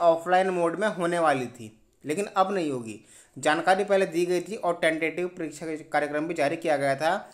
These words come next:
कि उनके एग्जाम पच्चीस मई से पन्द्रह जून के बीच में होंगे, लेकिन अब ऐसा नहीं होगा। बच्चों की चाह थी कि सिलेबस अभी पूरा नहीं हुआ है, सिलेबस पूरा कराया जाए,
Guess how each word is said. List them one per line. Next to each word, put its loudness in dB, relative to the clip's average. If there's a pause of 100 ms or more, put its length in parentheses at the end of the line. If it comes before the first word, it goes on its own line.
(240)
कि -8
उनके 2
एग्जाम 2
पच्चीस -2
मई 0
से -2 (420)
पन्द्रह 4
जून -2
के 0 (360)
बीच 2
में 0
होंगे, 0
लेकिन -2
अब 0
ऐसा 2
नहीं -4
होगा। 2 (480)
बच्चों -4
की -8
चाह 4
थी -2
कि -4
सिलेबस -6
अभी -4
पूरा -4
नहीं -4
हुआ -2
है, -2
सिलेबस -4
पूरा -2
कराया 0
जाए, 0